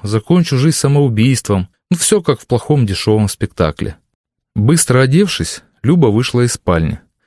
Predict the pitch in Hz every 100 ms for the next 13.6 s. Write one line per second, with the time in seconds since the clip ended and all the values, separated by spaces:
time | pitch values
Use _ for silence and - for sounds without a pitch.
0 | _ _ _ 98 98 - 135 214 147 113
1 | 110 147 185 131 - 127 147 143 131 98
2 | 87 - 82 - _ _ 107 104 110 151
3 | 202 117 139 131 117 104 87 80 76 71
4 | - _ _ _ _ - 104 143 185 220
5 | 113 - 107 156 143 123 107 101 - _
6 | 101 98 139 170 120 110 135 - 113 -
7 | 104 110 110 147 143 104 - - - 113
8 | - 87 80 - - _ - 101 127 160
9 | 196 160 131 - 202 - 143 - 135 127
10 | - 98 92 - 80 - _ _ - -
11 | 170 180 - 131 117 - 113 120 - 101
12 | 101 - 101 110 113 160 139 - 104 127
13 | 120 - 98 90 82 80